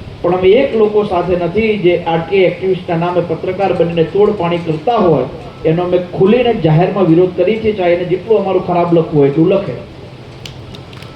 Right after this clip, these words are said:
અને એનાથી કંઈ ફરક નથી પડતો. મોટા મોટા સમાચાર પત્રો અમારું પહેલા પેજ ઉપર ખરાબ લખતા હતા, તોય કંઈ ફેર નથી પડ્યો. તો બે ચાર આરટીઆઈ એક્ટિવિસ્ટો જે બનીને પત્રકાર બની ગયા હોય, એનાથી શું ફેર પડવાનો?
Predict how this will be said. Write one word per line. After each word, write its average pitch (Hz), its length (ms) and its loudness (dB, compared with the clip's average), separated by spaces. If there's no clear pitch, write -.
અને 180 120 2
એનાથી 254 260 4
કંઈ 285 220 2
ફરક 269 280 4
નથી 254 200 0
પડતો. 240 240 4
મોટા 262 220 2
મોટા 262 320 0
સમાચાર 254 400 2
પત્રો 254 260 0
અમારું 240 320 2
પહેલા 240 200 4
પેજ 240 240 2
ઉપર 240 160 0
ખરાબ 226 360 0
લખતા 240 180 2
હતા, 226 140 4
તોય 240 180 2
કંઈ 233 120 2
ફેર 226 280 2
નથી 233 220 -4
પડ્યો. 220 200 4
તો 214 120 2
બે 208 140 2
ચાર 214 200 0
આરટીઆઈ 208 280 2
એક્ટિવિસ્ટો 214 560 2
જે 220 180 2
બનીને 214 280 -2
પત્રકાર 214 500 -4
બની 226 240 -2
ગયા 220 200 2
હોય, 160 140 4
એનાથી 254 240 -2
શું 370 220 -2
ફેર 196 140 0
પડવાનો? - 440 -8